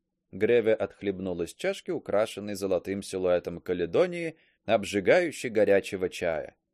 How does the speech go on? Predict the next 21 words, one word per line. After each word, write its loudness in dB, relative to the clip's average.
Говорят, 0
в -6
Америке -4
предпочитают -6
кофе. 0
Ничего, 0
скоро 0
он -4
сам 2
это -4
выяснит. -6
Через -2
три -2
дня -2
из -4
Ливерпуля 2
в -8
Нью-Йорк 0
отбывает 2
пароход -2
«Селтик» 2